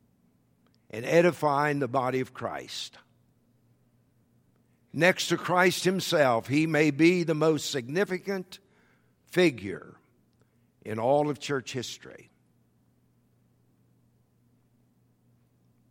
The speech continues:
The apostle went on three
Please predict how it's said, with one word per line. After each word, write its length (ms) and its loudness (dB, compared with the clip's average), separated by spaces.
The 100 -2
apostle 640 -2
went 280 -4
on 600 -4
three 580 -4